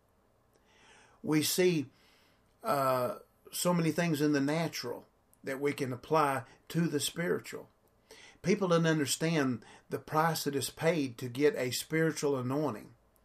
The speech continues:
You and I, we have to learn how to practice the presence of the Lord. We have to learn, uh,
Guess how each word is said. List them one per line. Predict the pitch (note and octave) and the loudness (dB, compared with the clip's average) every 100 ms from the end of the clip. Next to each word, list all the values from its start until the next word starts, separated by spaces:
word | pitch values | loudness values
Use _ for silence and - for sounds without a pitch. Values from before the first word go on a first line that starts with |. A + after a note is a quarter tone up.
| _ _ - - _ | _ _ -20 -20 _
You | C#3 | -2
and | C#3+ | 2
I, | C#3 | 4
we | C3+ C#3 | 4 0
have | C#3 | 0
to | C#3 | -2
learn | C3 D3 D3+ C#3+ B2 - - - - - - - | 0 2 2 2 -2 -12 -20 -20 -20 -20 -16 -6
how | A#2 D3 | -2 0
to | C3+ | 0
practice | - E3 E3 C#3 - | 0 0 0 -4 -4
the | B2+ | -4
presence | - D3 C#3+ B2+ | 2 2 2 -6
of | C3 | -6
the | C3 | -2
Lord. | D3 D3+ B2 | 2 2 0
We | B2+ C3 | -2 -2
have | C3+ | -4
to | C3+ A2+ - - | -6 -10 -14 -8
learn, | D3 D3+ D3+ C#3+ C3 - - - | 0 2 2 0 -4 -12 -16 -6
uh, | C#3 C3 | -2 -2